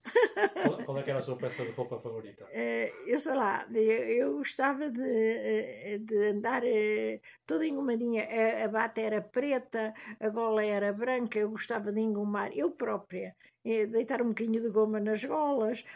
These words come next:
Speaker 2: usavam-se aqueles saiotes, eh, tudo armado, eh, os ténis, eh, que na altura não era ténis, não sei como é que se chamava, sapatilhas talvez, eh, brancos e todos sempre, todos lavadinhos, <laughs> não deixava de ser,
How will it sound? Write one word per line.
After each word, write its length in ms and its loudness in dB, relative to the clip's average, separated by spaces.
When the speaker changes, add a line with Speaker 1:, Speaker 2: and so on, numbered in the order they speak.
Speaker 2:
usavam-se 480 0
aqueles 340 -2
saiotes, 760 0
eh, 220 -2
tudo 300 -2
armado, 640 -2
eh, 160 0
os 380 -2
ténis, 520 -2
eh, 300 -4
que 100 -8
na 120 -4
altura 360 -2
não 160 -4
era 220 -4
ténis, 480 -8
não 160 -10
sei 200 -12
como 160 -12
é 20 -10
que 80 -10
se 60 -6
chamava, 340 -8
sapatilhas 640 -6
talvez, 480 -8
eh, 380 0
brancos 720 0
e 560 0
todos 260 2
sempre, 320 0
todos 200 2
lavadinhos, 760 2
<laughs> 40 0
não 100 -2
deixava 460 0
de 120 -6
ser, 320 -2